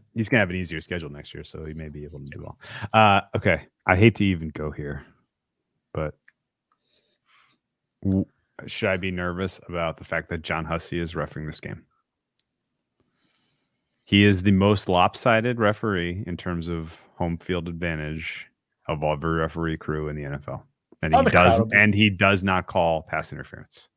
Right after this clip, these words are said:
Speaker 1: So the Chiefs can literally go out there and just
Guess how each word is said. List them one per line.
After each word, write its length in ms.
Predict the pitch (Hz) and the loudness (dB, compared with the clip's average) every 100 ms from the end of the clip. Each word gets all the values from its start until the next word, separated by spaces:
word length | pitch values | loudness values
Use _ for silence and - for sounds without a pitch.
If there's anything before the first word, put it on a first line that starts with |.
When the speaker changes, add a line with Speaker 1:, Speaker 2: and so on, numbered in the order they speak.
| _ _ _ _ _ | _ _ _ _ _
Speaker 1:
So 140 | - 185 | 0 0
the 80 | 175 | 2
Chiefs 380 | - 117 95 | 4 4 4
can 140 | - 95 | 0 2
literally 420 | 90 95 92 90 | 2 0 0 -2
go 160 | 82 82 | -2 -2
out 180 | 80 | -2
there 280 | - 80 80 | -2 -2 -2
and 300 | 65 78 76 | -4 -10 -10
just 680 | - 76 73 71 - - - | -10 -10 -10 -12 -16 -20 -20